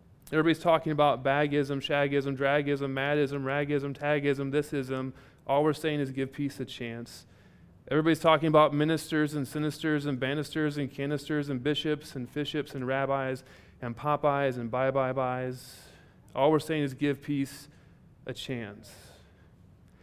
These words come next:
And y-, y-, you know, here's the deal. What, what Lennon was doing at that point was he was really tapping into this longing that, that all of us feel, right? Like that we could actually wake up one day,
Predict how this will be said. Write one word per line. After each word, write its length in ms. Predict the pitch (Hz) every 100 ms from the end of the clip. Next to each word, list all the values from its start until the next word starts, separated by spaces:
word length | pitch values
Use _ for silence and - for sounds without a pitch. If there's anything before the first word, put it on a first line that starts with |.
| - -
And 140 | - 180
y-, 180 | 202 175
y-, 80 | 190
you 140 | 180
know, 120 | 185
here's 300 | 180 214 240
the 60 | 185
deal. 180 | 185 175
What, 240 | 165 151
what 100 | 185
Lennon 380 | 175 175 220 247
was 160 | 202 139
doing 220 | 160 180
at 80 | 160
that 260 | 165 143
point 260 | - 175 175
was 200 | 165 160
he 60 |
was 120 | 196 170
really 180 | 226
tapping 480 | 202 - 175 185 196
into 160 | 175 170
this 220 | 160 160
longing 380 | 147 165 180 165
that, 260 | 147 120 - - - - - - - - - - - - - - -
that 100 | 147
all 180 | 156 226
of 80 | 233
us 100 | 165
feel, 300 | - 208 131
right? 340 | 120 151 180 - - - - - _ - - - - - - - _ - - - -
Like 120 | 165 165
that 80 |
we 100 | 180
could 140 | 196 208
actually 220 | 196 202
wake 280 | 160 170 170
up 460 | 165 180 - -
one 240 | 143 165 175
day, 400 | 160 156 160